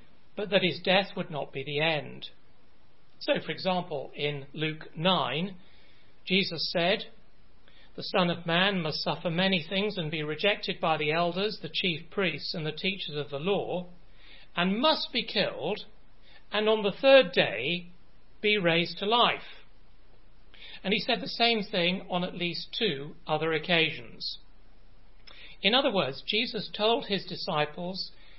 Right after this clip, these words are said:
in words of one syllable, that he would be raised to life on the third day.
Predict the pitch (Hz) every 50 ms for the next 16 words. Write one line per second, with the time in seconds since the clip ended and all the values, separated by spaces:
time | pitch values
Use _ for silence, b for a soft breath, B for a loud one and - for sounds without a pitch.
0 | b b b b b b - 196 196 190 180 233 277 320 339 339 - 247 220 185
1 | 175 220 214 202 190 175 - - - 208 190 180 160 - - - - - - -
2 | - - - - - - b b b b b - 175 - - - 170 180 180 165
3 | 156 175 220 269 269 269 - - 220 208 180 170 185 180 180 180 170 - - -
4 | 175 165 160 151 127 98 110 123 - - - - - - - - - - - -
5 | - 170 180 175 175 175 175 175 - 180 160 151 151 151 151 - 170 151 139 123
6 | 117 - - -